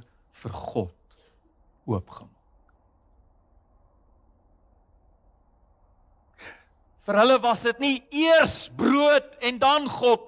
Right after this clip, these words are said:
nie. Nie eers brood en kos en dan God is sekondêr. Die mense, ons kan nie so met God werk nie.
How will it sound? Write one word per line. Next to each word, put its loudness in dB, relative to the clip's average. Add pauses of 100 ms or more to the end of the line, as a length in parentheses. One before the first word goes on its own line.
nie. -8 (3500)
Nie 2 (160)
eers 2
brood 2 (360)
en 4 (160)
kos 2 (1800)
en -4
dan -4
God 0
is -8
sekondêr. -2
Die -6
mense, -6
ons -6
kan -4
nie -10
so -10
met -10 (100)
God -16
werk -4
nie. -8